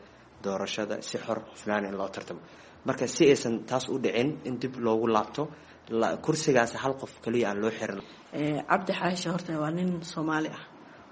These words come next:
Speaker 2: muwaadin aan jeclahay waaye. Een, ee, sida wax oo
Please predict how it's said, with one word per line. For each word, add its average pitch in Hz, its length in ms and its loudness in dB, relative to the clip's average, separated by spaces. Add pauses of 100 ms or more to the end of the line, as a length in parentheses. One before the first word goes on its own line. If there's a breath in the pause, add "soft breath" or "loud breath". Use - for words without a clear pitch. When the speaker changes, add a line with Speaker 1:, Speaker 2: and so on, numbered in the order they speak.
Speaker 2:
muwaadin 160 420 6 (440)
aan 165 160 4
jeclahay 147 480 2
waaye. - 160 -12 (760 loud breath)
Een, 147 340 6
ee, 110 640 -2 (100)
sida 208 360 6
wax 185 160 8 (140)
oo 170 220 6